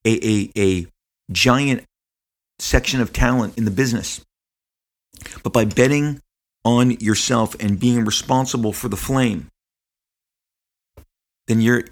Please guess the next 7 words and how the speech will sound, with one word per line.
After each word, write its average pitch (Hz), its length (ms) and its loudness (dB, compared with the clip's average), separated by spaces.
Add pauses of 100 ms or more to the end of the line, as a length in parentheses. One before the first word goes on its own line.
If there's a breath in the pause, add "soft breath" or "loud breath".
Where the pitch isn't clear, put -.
(120)
you, 98 240 -4
you, 110 180 0
you 110 300 2
are 104 280 2
in 120 140 2
essence 117 600 -2 (760)
believing 113 600 2